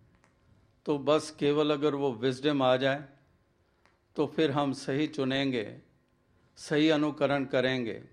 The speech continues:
सही अपनाएंगे, सही धारण करेंगे।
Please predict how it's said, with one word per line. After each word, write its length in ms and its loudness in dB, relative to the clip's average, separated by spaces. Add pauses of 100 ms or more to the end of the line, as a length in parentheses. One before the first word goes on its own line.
(500)
सही 400 0
अपनाएंगे, 720 0
सही 300 -2
धारण 400 0
करेंगे। 560 -4